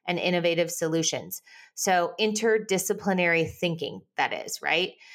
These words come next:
So that approach can foster creative and unique problem-solving skills. Like, if you're only hiring someone who's only done this job and only done it in this way, like, they're never going outside of the, they're ne-, never coloring outside of the lines, right?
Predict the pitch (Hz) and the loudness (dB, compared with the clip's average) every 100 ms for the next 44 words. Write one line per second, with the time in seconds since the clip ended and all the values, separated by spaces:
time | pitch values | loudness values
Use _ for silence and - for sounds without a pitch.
0 | - - 202 180 175 170 - 175 190 220 | -20 -4 2 4 4 0 -4 0 2 2
1 | 202 - - 214 185 175 - - - 196 | 0 -6 2 4 4 0 -6 -8 -4 -4
2 | 190 175 - 185 - 185 175 180 214 240 | 0 0 0 -6 -6 0 2 4 4 4
3 | 247 214 - 196 196 190 190 185 196 - | 2 -2 -2 2 2 2 2 2 0 -4
4 | - 208 208 180 160 131 110 - - - | 0 2 2 0 0 0 -2 -12 -12 -12
5 | - - _ - - - - 185 220 214 | -12 -18 _ -20 -20 -10 -2 -2 0 0
6 | 196 196 208 233 233 214 220 226 214 208 | 0 0 2 2 2 2 2 2 0 0
7 | 185 180 175 180 175 - 196 214 208 202 | 0 2 2 2 0 0 2 2 2 2
8 | 185 185 175 - 214 220 196 180 147 165 | 2 2 0 0 2 4 6 4 0 -6
9 | 175 170 190 214 214 208 202 185 180 170 | -6 -2 0 2 2 2 2 0 2 0
10 | - 233 247 208 190 170 165 185 202 226 | 2 4 6 6 4 2 2 0 2 2
11 | 240 247 233 226 220 208 - 208 190 175 | 4 4 4 4 2 2 2 2 2 2
12 | 175 170 156 - 190 202 202 208 226 233 | 2 2 0 0 2 4 2 2 2 2
13 | 233 214 208 196 180 170 190 170 156 143 | 0 2 4 4 2 2 0 2 0 2
14 | 160 156 - 160 - - 170 | 2 0 -2 -18 -8 -2 -2